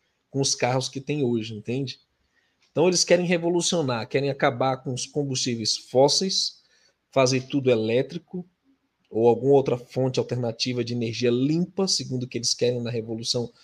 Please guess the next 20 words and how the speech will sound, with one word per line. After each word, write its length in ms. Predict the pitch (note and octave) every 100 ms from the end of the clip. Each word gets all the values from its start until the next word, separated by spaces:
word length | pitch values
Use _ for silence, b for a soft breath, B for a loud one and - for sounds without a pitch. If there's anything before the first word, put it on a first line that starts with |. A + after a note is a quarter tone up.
| b b
do 100 | A#2
grande 320 | A2+ C#3 D#3
reset, 420 | C3+ A#2+ - C#3 C3+
o 40 |
grande 280 | A#2 C3+ D3+
reinício, 580 | C3+ B2+ A#2+ C#3+ - - _ _ _ _ _ _ _ _
dominar 520 | - B2 E3+ E3+ D3 C#3
todo 180 | G3 G3+
esse 220 | F3+ -
sistema 580 | - - - - C#3+ D#3+
e 40 | C#3+
fazer 360 | D3 C3+ C#3+ C#3+
com 180 | D#3
que 400 | D3 - C#3+ B2 - _ -
ele 160 | C#3+
seja 280 | C#3+ C#3+ C3
totalmente 520 | B2 - G#3 D#3+ E3+
controlado 800 | - F#3 G#3+ G#3+ G3+ C#3 D3+ D3
por 180 | C3+ B2
eles. 560 | G#2+ G2 - - -